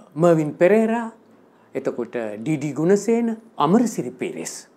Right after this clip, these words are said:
ඔවුන් තමයි එවක හිටිය ප්‍රබලතම වයලින වාදකයන්. ෂෙලෝ වාදක සෝමපාල රත්නායක. සිතාරය වයන්නේ වයි එම් සුමනසිරි. එතකොට බටනලා වයන්නේ,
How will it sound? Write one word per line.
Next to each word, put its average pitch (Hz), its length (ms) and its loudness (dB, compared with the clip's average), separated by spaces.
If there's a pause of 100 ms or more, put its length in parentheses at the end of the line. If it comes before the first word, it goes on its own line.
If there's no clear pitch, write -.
ඔවුන් 131 220 -8
තමයි 123 280 -10 (200)
එවක 147 280 -4
හිටිය 123 320 -12
ප්‍රබලතම 127 680 -6 (240)
වයලින 104 440 -8
වාදකයන්. - 480 -20 (580)
ෂෙලෝ 151 300 4
වාදක 117 340 -4
සෝමපාල 127 540 -6
රත්නායක. 110 640 -4 (960)
සිතාරය 147 440 2
වයන්නේ 120 380 -2
වයි 135 260 -2
එම් 123 120 -4
සුමනසිරි. - 640 -2 (1040)
එතකොට 120 380 -8 (140)
බටනලා 127 580 -2
වයන්නේ, 113 460 -6